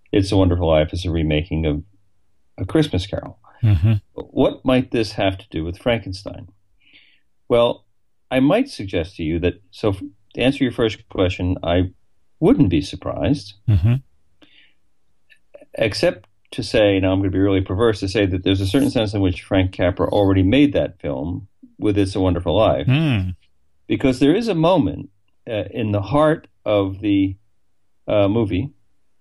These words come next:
Speaker 1: it's almost dead center, when we're looking at the first half. This isn't now,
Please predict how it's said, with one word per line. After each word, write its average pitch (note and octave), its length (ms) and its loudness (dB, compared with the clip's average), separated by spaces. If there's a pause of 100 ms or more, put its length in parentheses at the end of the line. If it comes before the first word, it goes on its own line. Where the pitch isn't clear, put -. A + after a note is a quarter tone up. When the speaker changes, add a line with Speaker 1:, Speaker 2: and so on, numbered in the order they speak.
(280)
Speaker 1:
it's F#2+ 320 -4
almost B2 320 2
dead G#2 200 0
center, G2 420 -6 (280)
when G#2+ 640 0
we're G#2 640 2 (760)
looking C3+ 360 0
at A#2 140 -2
the A#2+ 80 -2
first B2+ 420 0
half. - 400 -8
This B2+ 200 0
isn't C#3+ 380 4
now, A2+ 500 2